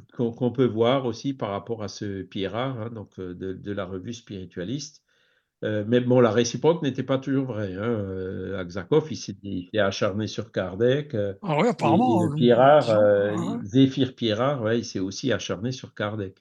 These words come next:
Speaker 1: Voilà. Et lui, bon, ben, il, il laissait passer ces choses-là, hein, il prenait les choses, il,
Speaker 2: Ouais.
Speaker 1: il se mettait, euh, par avance dans le monde spirituel en disant, « Je vais pas rentrer dans ces querelles mesquines,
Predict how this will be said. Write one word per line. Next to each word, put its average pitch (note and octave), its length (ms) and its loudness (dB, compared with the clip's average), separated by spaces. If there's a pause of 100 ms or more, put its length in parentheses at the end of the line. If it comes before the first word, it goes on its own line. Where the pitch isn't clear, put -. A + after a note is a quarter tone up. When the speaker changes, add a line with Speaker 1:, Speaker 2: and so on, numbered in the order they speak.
(760)
Speaker 1:
Voilà. G#2 260 0
Et C3 80 8
lui, D3 280 6
bon, C#3 200 4
ben, A2+ 320 0 (580)
il, F3 180 -4
il D#3+ 100 2
laissait E3 300 6
passer D#3 320 4
ces - 180 -4
choses-là, A#2+ 600 -2
hein, B2 120 -2
il A#2+ 160 -2
prenait A2+ 340 -2
les A2 100 -2
choses, A2+ 600 0 (300)
il, D#3 80 0
Speaker 2:
Ouais. D3 140 4 (240)
Speaker 1:
il C#3+ 60 -6
se C#3+ 120 -2
mettait, C3+ 640 4
euh, A2 220 -2 (120)
par G#2+ 220 -4
avance A2+ 380 -2
dans A2 120 -2
le G#2 80 -4
monde A#2 180 -2
spirituel A2 640 -6
en A#2+ 100 -4
disant, « G#2 520 -6
Je F#2+ 160 -10
vais G2 80 -10
pas G#2+ 220 -2
rentrer G2 340 -6
dans G2 80 -8
ces F2 220 -12
querelles F#2 340 -6
mesquines, A2 640 -8